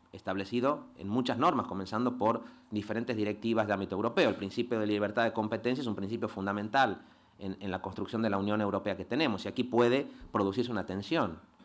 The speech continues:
Esa tensión nos plantea algunos dilemas. Por ejemplo, ¿no? ¿Cómo conseguimos que las empresas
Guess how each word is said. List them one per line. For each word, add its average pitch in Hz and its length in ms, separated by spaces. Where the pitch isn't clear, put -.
Esa 113 220
tensión 131 300
nos 185 100
plantea 123 720
algunos 107 320
dilemas. 90 500
Por 104 160
ejemplo, 113 500
¿no? 139 220
¿Cómo 147 300
conseguimos 147 720
que 104 120
las 104 200
empresas 107 840